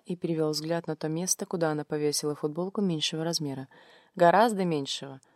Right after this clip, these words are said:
такого же, как носит его Фаби. «Зачем тебе такая маленькая футболка?» «Не твоё дело», тут же вставила она, проявив агрессию. Повесила вещь обратно, схватила корзинку,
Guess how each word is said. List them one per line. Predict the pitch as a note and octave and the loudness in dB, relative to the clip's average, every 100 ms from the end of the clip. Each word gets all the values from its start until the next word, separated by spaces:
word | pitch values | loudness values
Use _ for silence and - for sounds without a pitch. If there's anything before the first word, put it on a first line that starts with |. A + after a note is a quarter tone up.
| _ | _
такого | - E3 G3 A#3 B3+ | -4 0 0 0 -2
же, | C4 | -2
как | - - | -4 -2
носит | G3 G3 G#3 | -2 -2 -2
его | G3 E3+ | 0 0
Фаби. | E3+ D#3+ C#3 C#3 - _ _ _ _ _ _ | -2 -4 -4 -8 -12 _ _ _ _ _ _
«Зачем | E3 D#3+ - - A#3+ | 0 2 4 4 4
тебе | A#3+ B3 | 4 2
такая | C4 B3+ F3+ G3+ | 2 0 2 2
маленькая | G3 D#3 D#3 E3+ F#3+ | 4 2 0 -2 -4
футболка?» | F#3+ A3+ G#3+ C4 B3+ - B2 _ _ _ _ _ _ - | -2 -2 0 0 -2 -4 -8 _ _ _ _ _ _ 2
«Не | F#3+ | 2
твоё | F3+ G#3 G#3+ | 6 8 8
дело», | G3+ B3+ E3 | 6 2 2
тут | - C#3 | -2 -4
же | D3 | -2
вставила | - C#3+ C3+ C3+ | -2 0 0 0
она, | C#3 D3 G3+ G3 | -2 -2 -6 -6
проявив | - D#3 D3 D#3 E3 | -4 -4 -4 -4 -6
агрессию. | D#3 C3+ - - C3 - - - - | -4 -4 -2 -2 -4 -12 -20 -4 2
Повесила | F3 E3+ - D#3 | 4 4 4 4
вещь | D3+ D3+ D#3+ | 2 2 0
обратно, | F3 G#3+ G#3 | 0 0 0
схватила | F3 - D#3 D3 C#3+ | -2 -2 -2 -2 -2
корзинку, | D#3+ D#3+ F3 G#3+ - | -2 -2 2 0 0